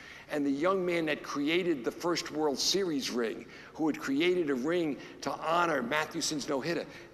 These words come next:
you know, based on, you know, real events, but then the novel, beca-, it's so interesting to hear, you know, uh, the description of the way, you know, don't follow the ball, follow the players,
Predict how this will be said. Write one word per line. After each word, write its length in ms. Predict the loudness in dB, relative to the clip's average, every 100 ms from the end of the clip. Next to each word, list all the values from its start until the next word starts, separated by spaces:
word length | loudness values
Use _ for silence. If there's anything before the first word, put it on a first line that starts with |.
| -8
you 140 | -2
know, 80 | -2 -2 0
based 340 | 4 4 6
on, 280 | 4 4 0 0
you 120 | 0
know, 260 | 0 -2
real 380 | 0 4 6 4 2
events, 480 | 0 2 2 0 -4 -8 -16 -2
but 320 | -2 -2 -4
then 180 | -2 0
the 100 | -2
novel, 600 | 0 0 2 0 -2 -4
beca-, 340 | -6 -6 -8 -12
it's 140 | -8 -4
so 380 | 0 0 0
interesting 520 | -2 -2 -4 -4 -4 -4
to 100 | -6
hear, 360 | -2 0 0 -4 -16 -20 -8
you 80 | -4
know, 100 | -4 -6 -18 -14
uh, 60 | -8
the 120 | -6
description 720 | -4 -4 -4 -2 -2 -2 -2
of 100 | -2
the 80 | -2
way, 500 | -2 -2 0 0 0 -6 -16 -6
you 100 | -4
know, 120 | -4 -8 -20 -20 -20 -20 -20 -20 -20 -20 -20 _ _ _ _
don't 240 | -2 0 -2
follow 400 | -2 -2 0 0
the 100 | -2
ball, 480 | 0 -2 -2 -6 -14 -20 -20 -20 -20 -20 _ _
follow 380 | -6 -2 0 0
the 100 | -2
players, 640 | -4 -4 -4 -8 -12 -14